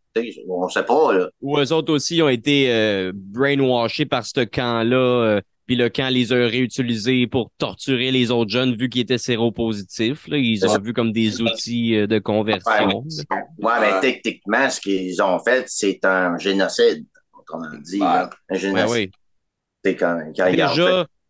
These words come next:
Speaker 2: déjà le, la, les, la pandémie, la pandémie, la, l'épidémie du sida, c'était déjà comme gros, euh, fallait pas en plus la propager, euh, de,
Speaker 1: Ben,
Speaker 2: de
Speaker 1: c'est ça.
Speaker 2: même. <laughs>
Speaker 1: C'est ça,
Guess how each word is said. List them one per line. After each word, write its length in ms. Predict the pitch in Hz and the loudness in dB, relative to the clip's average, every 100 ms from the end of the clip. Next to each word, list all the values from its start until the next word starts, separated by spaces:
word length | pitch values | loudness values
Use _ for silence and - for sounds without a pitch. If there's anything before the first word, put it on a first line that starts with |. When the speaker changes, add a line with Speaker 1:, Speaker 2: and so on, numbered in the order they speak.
| - | -4
Speaker 2:
déjà 300 | 139 135 175 | -2 0 0
le, 340 | 151 123 110 110 117 90 | 2 2 2 0 -4 -6
la, 180 | 113 113 | -4 -4
les, 280 | - 123 107 - _ | -2 -4 -6 -14 _
la 280 | - 87 104 | -14 -6 -6
pandémie, 520 | 98 120 113 113 107 - | -4 -4 -4 -4 -6 -8
la 160 | 98 | -6
pandémie, 580 | 92 98 95 95 101 107 | -6 -8 -8 -6 -6 -4
la, 300 | 101 95 87 85 _ - | -2 0 0 -4 _ -2
l'épidémie 540 | 175 220 214 185 208 | -2 0 0 2 2
du 100 | 160 | 0
sida, 460 | - - 123 160 180 | -2 -2 0 0 0
c'était 180 | 135 | -2
déjà 420 | 117 117 127 156 127 | 0 0 0 0 0
comme 340 | 127 113 107 | -2 -2 -4
gros, 560 | 101 113 110 156 147 123 | -6 -4 0 0 0 -2
euh, 120 | 101 | -2
fallait 240 | 120 117 | -2 -4
pas 240 | 110 151 139 | -2 -2 0
en 160 | 113 104 | -2 -4
plus 280 | 135 139 | -4 -4
la 120 | 127 110 | -4 -6
propager, 1160 | - - 135 - 127 117 101 117 127 123 113 | -4 -4 -2 -2 -2 -2 -2 -2 0 0 0
euh, 200 | 104 95 - _ _ _ _ - _ _ _ _ - - | 0 -2 -8 _ _ _ _ -20 _ _ _ _ -20 -14
de, 280 | 98 117 | -4 0
Speaker 1:
Ben, 80 | 107 | 2
Speaker 2:
de 40 | 113 | 2
Speaker 1:
c'est 100 | 113 | 2
ça. 80 | 113 | 0
Speaker 2:
même. 200 | 90 117 135 | -2 -4 -6
<laughs> 800 | - - 131 - 208 - 160 - | -8 -6 -4 -2 -4 -4 -4 0
Speaker 1:
C'est 80 | |
ça, 160 | 107 156 | 2 4